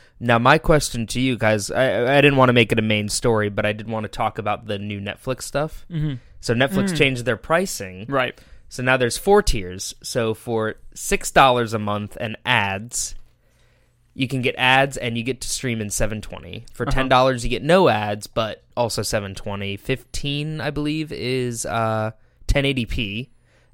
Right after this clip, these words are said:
Speaker 1: and twenty dollars is four K. But the ad-free, uh, or the ad tier, sorry,
Speaker 2: Mm-hmm.
Speaker 1: blocks you from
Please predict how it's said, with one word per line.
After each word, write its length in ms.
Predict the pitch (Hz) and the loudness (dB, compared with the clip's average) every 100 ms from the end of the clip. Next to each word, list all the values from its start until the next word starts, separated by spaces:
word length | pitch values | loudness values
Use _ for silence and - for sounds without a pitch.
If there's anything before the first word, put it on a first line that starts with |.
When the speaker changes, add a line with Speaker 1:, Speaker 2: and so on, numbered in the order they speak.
| - | -4
Speaker 1:
and 420 | 117 117 113 110 | 0 2 0 -2
twenty 220 | - 131 | -4 -2
dollars 360 | 123 117 113 107 | 2 2 0 -4
is 320 | - 98 95 | -10 -10 -12
four 280 | - 104 95 | -10 -8 -8
K. 360 | - - 55 120 - - _ _ _ - 104 | -6 -6 -8 -14 -20 -20 _ _ _ -18 2
But 340 | - 233 - - - | 8 8 8 -2 -8
the 260 | 117 113 - | -6 -6 -2
ad-free, 1120 | 131 160 165 - - - 151 131 98 92 107 - _ _ _ _ _ _ _ _ _ - | 2 4 2 -4 -8 0 2 2 -2 -4 -8 -12 _ _ _ _ _ _ _ _ _ -2
uh, 400 | 123 107 92 90 - - | 2 2 2 -4 -10 -6
or 120 | 139 | -4
the 140 | 127 127 | -2 0
ad 260 | 127 135 | 0 -2
tier, 260 | - 95 92 | -6 -10 -10
sorry, 420 | - 98 87 101 143 | -8 -8 -8 -10 -8
Speaker 2:
Mm-hmm. 220 | 147 151 - - - - - - - | -8 -10 -14 -20 -20 -20 -20 -20 0
Speaker 1:
blocks 300 | - 160 - | 6 6 6
you 80 | 202 | -2
from 300 | - 131 113 | -2 -4 -4